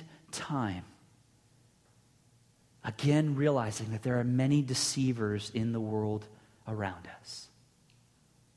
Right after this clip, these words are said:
And that we take time to evaluate the messages that, uh, we are hearing in our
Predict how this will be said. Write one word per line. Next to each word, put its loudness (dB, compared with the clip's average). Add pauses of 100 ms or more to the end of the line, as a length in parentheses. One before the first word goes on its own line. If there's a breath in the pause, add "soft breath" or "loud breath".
(1400 soft breath)
And 2
that 2
we 6 (180 loud breath)
take 2
time 2 (100)
to 2
evaluate 2
the -2
messages -2 (300 loud breath)
that, 4
uh, 0
we 4
are 4
hearing 2
in 4
our 2